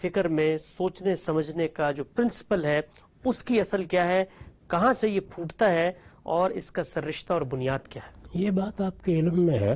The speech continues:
Speaker 2: کہ اللہ کے پیغمبروں نے جو دعوت پیش کی ہے، اس کی بنیاد اس چیز پر رکھی گئی ہے کہ اللہ تعالیٰ نے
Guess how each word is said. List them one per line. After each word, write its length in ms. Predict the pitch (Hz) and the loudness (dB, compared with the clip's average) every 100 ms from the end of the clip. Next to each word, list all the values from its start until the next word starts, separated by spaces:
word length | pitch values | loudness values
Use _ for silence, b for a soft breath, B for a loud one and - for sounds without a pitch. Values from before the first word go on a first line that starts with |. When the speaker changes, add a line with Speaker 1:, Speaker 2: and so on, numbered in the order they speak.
| - | -2
Speaker 2:
کہ 100 | 143 | -10
اللہ 400 | 143 120 143 160 127 - | -6 -4 -2 -2 -6 -4
کے 140 | 151 147 - | -4 -4 -6
پیغمبروں 600 | 113 104 117 120 165 185 | -6 -4 -2 -2 0 0
نے 160 | 151 | -2
جو 160 | 113 113 | -2 -6
دعوت 500 | 101 107 120 117 - | -6 -4 -4 -4 -6
پیش 260 | 110 104 - | -6 -6 -8
کی 260 | 131 117 | -4 -4
ہے، 140 | 87 92 - - - - - - b b b b - | -4 -12 -18 -20 -20 -20 -20 -20 b b b b -8
اس 220 | 143 135 | -6 -6
کی 200 | - 170 | -4 -4
بنیاد 680 | 143 107 107 98 104 127 156 170 | -2 -4 -4 -2 -2 0 0 0
اس 240 | 190 170 - | -4 -10 -8
چیز 240 | 135 120 - | -8 -8 -8
پر 120 | 113 | -10
رکھی 420 | 101 - - 131 | -8 -12 -8 -4
گئی 260 | 113 104 90 | -4 -4 -6
ہے 160 | 95 101 - - - b b b b b - | -8 -12 -18 -20 -20 b b b b b -18
کہ 100 | - 180 | -14 -6
اللہ 260 | 123 113 113 104 | -2 -2 -2 -4
تعالیٰ 360 | 107 123 160 175 | -4 -2 0 0
نے 300 | 160 165 | 0 -2